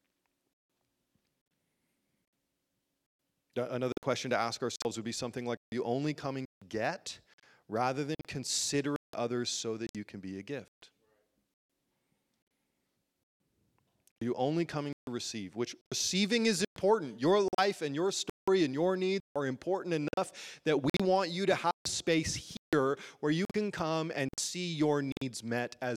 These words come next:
people come to be a gift. But you are also valuable enough that you have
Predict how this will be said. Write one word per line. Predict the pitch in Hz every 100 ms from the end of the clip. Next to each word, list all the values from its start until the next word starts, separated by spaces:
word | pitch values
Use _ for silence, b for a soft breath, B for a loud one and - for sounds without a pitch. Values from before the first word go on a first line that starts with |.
| -
people | - 160 160 160
come | - 135 131 -
to | 127
be | 107 110
a | 104
gift. | 101 92 - - B B B -
But | 127
you | 123 175 185
are | 131
also | 139 147 151 123
valuable | 95 123 117 - 131 123 117
enough | 110 110 117 -
that | - 110
you | 101 110 139 143
have | 117 110